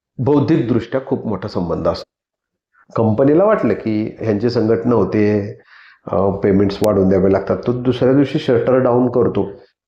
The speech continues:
कर्मचाऱ्यांना पत्र पाठवतो की तुम्हाला कामावरून काढण्यात आलेलं आहे, तुमचा हा इथून पुढचा उदरनिर्वाहासाठी तुम्हाला एवढे पैसे दिले जातात. बरं,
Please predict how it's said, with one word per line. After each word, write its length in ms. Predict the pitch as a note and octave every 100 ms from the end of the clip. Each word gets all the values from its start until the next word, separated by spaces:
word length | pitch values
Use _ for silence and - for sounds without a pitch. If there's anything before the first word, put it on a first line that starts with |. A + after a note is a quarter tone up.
| _ _ _ _ _ _ _
कर्मचाऱ्यांना 680 | - A#2+ B2+ B2+ B2+ B2+ C3+
पत्र 340 | C#3 B2+ C3+ C#3
पाठवतो 460 | D3 C#3+ C3 B2+
की 60 | A#2+
तुम्हाला 580 | B2 A#2+ A#2 B2 D3 D#3
कामावरून 840 | C3 A#2 A#2+ A#2+ A#2+ B2 C3 C3
काढण्यात 460 | B2 A#2 A2+ A#2+
आलेलं 320 | B2 A#2+ B2 B2
आहे, 280 | G#2+ B2+
तुमचा 380 | C#3+ B2+ A#2+ B2
हा 120 | A#2+
इथून 380 | B2 A2 - B2
पुढचा 440 | A#2+ A#2+ A#2 C3+ D#3 - - -
उदरनिर्वाहासाठी 1080 | A#2+ A2+ C3 C3 B2+ A#2+ B2 A#2+ A#2 A2+ -
तुम्हाला 320 | D#3+ C3+ A#2+ B2
एवढे 180 | B2+
पैसे 240 | C3 C#3+ C#3+
दिले 220 | C#3+ C#3+
जातात. 240 | A#2+ E2+ - - _ - C3
बरं, 160 | C3+